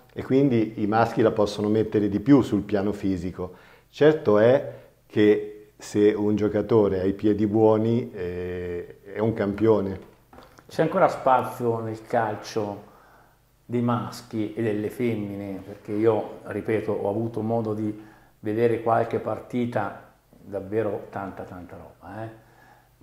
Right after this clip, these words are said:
Speaker 2: C'è ancora spazio per, eh, la creatività, per essere un po' estroversi, fuori dalle righe, il classico dieci, George Best per essere tanto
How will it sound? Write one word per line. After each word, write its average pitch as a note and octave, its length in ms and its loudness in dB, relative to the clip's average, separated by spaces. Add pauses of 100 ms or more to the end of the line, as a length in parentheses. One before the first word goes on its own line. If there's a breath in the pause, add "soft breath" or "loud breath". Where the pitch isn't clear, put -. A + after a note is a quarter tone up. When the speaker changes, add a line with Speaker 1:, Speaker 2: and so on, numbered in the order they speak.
(140)
Speaker 2:
C'è - 140 -2
ancora E3 320 4
spazio - 760 -4
per, A#2 280 -2
eh, G2+ 1300 -8
la G#2 140 -10
creatività, A2 1400 -4
per A2+ 140 -4
essere A2 360 -6
un A2 220 -12
po' A2+ 220 0
estroversi, G#2+ 1200 -6
fuori A2 360 -4
dalle A2 380 -6
righe, G#2 840 -12
il G#2+ 120 -18
classico - 580 -8
dieci, G#2 800 -10 (340 soft breath)
George A#2+ 500 0
Best G#2+ 500 -6
per G#2 180 -8
essere G2+ 440 -10
tanto G#2 680 -14